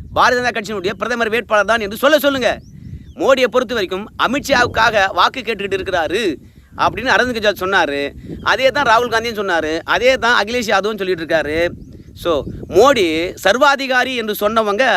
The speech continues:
இன்னைக்கு மோடிலாம் கிடையாது அடுத்த பிரதமர், பாஜகவுல வேற ஒருத்தர் அப்படின்னு சொல்லிவிட்டு நீங்க மோடிக்கு கூட ஓட்டு போட்டுடலாம்.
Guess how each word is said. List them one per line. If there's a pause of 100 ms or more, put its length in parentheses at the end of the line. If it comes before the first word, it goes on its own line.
(340)
இன்னைக்கு (320)
மோடிலாம்
கிடையாது
அடுத்த
பிரதமர், (240)
பாஜகவுல
வேற (100)
ஒருத்தர் (480)
அப்படின்னு
சொல்லிவிட்டு (380)
நீங்க
மோடிக்கு
கூட
ஓட்டு
போட்டுடலாம்.